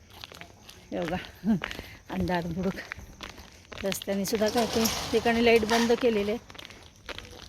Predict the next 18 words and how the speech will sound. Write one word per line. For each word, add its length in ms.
मग 340
काय, 80
बघा 160
आता 160
चाललोत, 360
आता 160
आलोत 280
आता 160
निम्मेपर्यंत. 840
आणि 140
इथे 160
पुढेच 340
बघा, 220
अ, 400
रिक्षा 260
स्टँड 360
आहे 220
पुढे 260